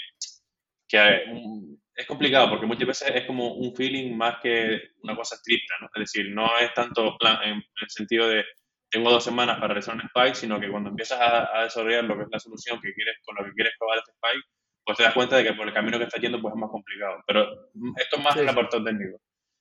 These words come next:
Speaker 1: Pero yo me, me, me enfocaba más en lo que es en el apartado
Speaker 2: Ya.
Speaker 1: de producto, ¿no? O sea, ¿cuánto tardamos en validar una idea?
Speaker 2: Sí,
Speaker 1: Eso
Speaker 2: sí, no,
Speaker 1: es
Speaker 2: pero
Speaker 1: lo
Speaker 2: que de
Speaker 1: que,
Speaker 2: todas
Speaker 1: a lo que
Speaker 2: maneras,
Speaker 1: me
Speaker 2: yo, yo en
Speaker 1: refería.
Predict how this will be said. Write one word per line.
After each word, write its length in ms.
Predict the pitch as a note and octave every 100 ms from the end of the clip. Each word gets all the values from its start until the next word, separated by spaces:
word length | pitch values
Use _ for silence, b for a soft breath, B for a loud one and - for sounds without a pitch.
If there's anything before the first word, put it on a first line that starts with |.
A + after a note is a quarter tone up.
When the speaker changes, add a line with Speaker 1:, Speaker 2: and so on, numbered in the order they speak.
| _
Speaker 1:
Pero 120 | G#2+ G#2+
yo 120 | A#2+
me, 140 | B2+
me, 480 | - B2 A#2 A2+ - G#2+
me 120 | A2
enfocaba 440 | G#2+ A2+ A2+ A#2+
más 140 | B2 B2
en 40 |
lo 80 | A#2
que 60 | A2+
es 40 |
en 60 | A#2
el 40 | A2+
apartado 380 | A2+ C3 A#2 G2+
Speaker 2:
Ya. 80 | G2
Speaker 1:
de 60 |
producto, 360 | G#2 G#2 F#2+ -
¿no? 60 | G#2+
O 40 |
sea, 240 | - G2+ G2 - _ _ -
¿cuánto 260 | A#2+ B2+
tardamos 300 | B2+ C3 C3
en 80 | B2
validar 300 | A#2 A2+ A#2
una 120 | A2+
idea? 220 | A2 G2+ F#2+ - _ _ -
Speaker 2:
Sí, 100 | F#3+
Speaker 1:
Eso 100 | F3
Speaker 2:
sí, 60 | G3+
no, 80 |
Speaker 1:
es 60 | E3+
Speaker 2:
pero 120 | D3
Speaker 1:
lo 40 | C#3
Speaker 2:
que 60 |
de 60 | C3+
Speaker 1:
que, 40 |
Speaker 2:
todas 120 | C#3 E3+
Speaker 1:
a 40 |
lo 60 | E3+
que 40 |
Speaker 2:
maneras, 200 | G3+ -
Speaker 1:
me 60 | B2+
Speaker 2:
yo, 40 |
yo 40 |
en 60 |
Speaker 1:
refería. 80 | F3+